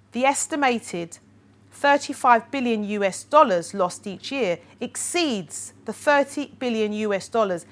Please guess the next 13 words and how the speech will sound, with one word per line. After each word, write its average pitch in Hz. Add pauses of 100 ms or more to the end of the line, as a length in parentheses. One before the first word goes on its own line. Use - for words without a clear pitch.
(160)
that -
enters 254 (120)
the 175
continent 170 (720)
through 185
aid. 160 (1600)
The 254
U 294
K, 190 (100)
of -
course, 196
has 196
its 214